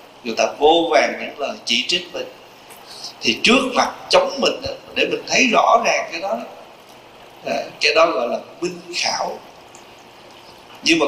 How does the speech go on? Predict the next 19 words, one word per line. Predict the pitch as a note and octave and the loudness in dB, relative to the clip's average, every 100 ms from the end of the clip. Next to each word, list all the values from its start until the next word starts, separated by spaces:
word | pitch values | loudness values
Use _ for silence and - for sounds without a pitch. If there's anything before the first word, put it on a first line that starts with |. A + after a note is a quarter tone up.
| - | 2
có | F#3+ G#3+ | 2 2
những | D3 D3 | -2 -2
cái | F3 G3 | 0 0
nó | A3+ G#3+ | -2 -4
phía | A3+ | -2
sau | A3+ G3 F3 E3+ | 0 2 0 0
mình | B2+ B2+ | -2 -2
thì | C#3 C3 | -4 2
gọi | C3+ | 2
là | C3+ C3 | 2 -2
gì? | - C3+ - - - - - - - - - - - - - | -4 -6 -8 -16 -20 -20 -20 -20 -20 -20 -20 -20 -20 -6 2
Ám | D3+ F3 - - | 6 6 2 -2
khảo. | - - - - F3+ - - - - - - - - - - - - - - - - - - - - | -2 -2 -2 -6 -12 -18 -18 -16 -18 -20 -20 -20 -20 -20 -20 -20 -20 -20 -20 -20 -20 -20 -20 -20 -2
Như | E3 E3+ | 4 6
vậy, | C#3+ A2 G#2 - - - - - - - - - - - - - - - - F#3 | 6 4 2 -4 -8 -16 -20 -20 -20 -20 -20 -20 -20 -20 -20 -20 -20 -20 -20 0
Đức | E3+ - | 2 4
Phật | E3 - - | 4 2 4
dạy | A#2+ A2 A2+ | 4 4 2
á, | - | -2